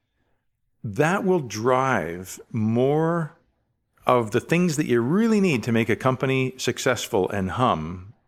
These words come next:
and be an inspiring place to work. So I, I truly believe in telling that story. I think a C E O's job, one of the most important ones, is telling the story. What are we doing and why are we doing it?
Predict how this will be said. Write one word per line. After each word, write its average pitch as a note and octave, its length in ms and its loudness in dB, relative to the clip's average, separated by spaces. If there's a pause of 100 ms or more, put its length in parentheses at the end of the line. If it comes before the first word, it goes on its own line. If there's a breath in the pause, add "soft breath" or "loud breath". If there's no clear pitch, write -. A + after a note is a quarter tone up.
(200)
and C#3 180 2
be C3+ 80 2
an B2+ 80 2
inspiring A#2+ 500 2
place A#2 220 -2
to F#2+ 100 -4
work. G2+ 380 -4 (1120)
So D#3+ 180 2
I, C#3 240 4 (100)
I C3 60 4
truly G3 460 -2
believe C3+ 560 0 (100)
in A2+ 360 0 (100)
telling C3+ 300 0
that A#2+ 160 0
story. F#2 380 0
I A2 120 2
think - 340 -4 (220)
a A#2 80 0
C D#3 340 0
E C#3+ 60 4
O's C3+ 200 0
job, G2+ 640 0 (680)
one B2+ 200 2
of A#2 140 -2
the B2+ 100 2
most C#3+ 500 2
important A2 380 -2
ones, - 440 -16 (440)
is A#2 180 0
telling A2 380 0
the G2+ 60 -2
story. G1+ 420 -6 (840)
What A2+ 280 2
are D#3 40 2
we D3 120 2
doing A#2+ 300 2
and F#2 180 -2
why G2 240 4
are G#2+ 80 2
we G#2 120 0
doing F2+ 280 -2
it? - 240 -14